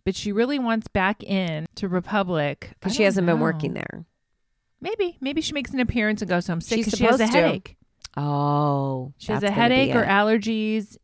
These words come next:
Speaker 1: and she's
Speaker 2: Mm.
Speaker 1: malnourished, and
Speaker 2: <laughs>
Speaker 1: she needs to leave.
Speaker 2: I am mildly amused by this show.
Speaker 1: It, it is kinda
Speaker 2: It does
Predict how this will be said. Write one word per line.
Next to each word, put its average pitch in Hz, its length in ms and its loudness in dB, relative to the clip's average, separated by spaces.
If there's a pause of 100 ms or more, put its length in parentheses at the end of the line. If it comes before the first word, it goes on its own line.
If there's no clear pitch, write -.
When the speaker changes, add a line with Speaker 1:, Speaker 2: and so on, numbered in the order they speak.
Speaker 1:
and 180 560 -6
she's - 380 -6
Speaker 2:
Mm. 190 40 -2
Speaker 1:
malnourished, 175 1080 -2
and 165 500 -4
Speaker 2:
<laughs> - 540 -16
Speaker 1:
she - 180 -8
needs 165 300 -4
to - 120 -10
leave. 151 320 -8 (1120)
Speaker 2:
I 269 120 6 (100)
am 285 280 2 (420)
mildly 180 640 4
amused 95 520 -6
by 127 480 0
this - 240 -10
show. - 300 -8
Speaker 1:
It, 262 200 0
it 247 160 2
is 233 180 4
kinda 185 240 -2
Speaker 2:
It 160 260 0
does 170 80 -2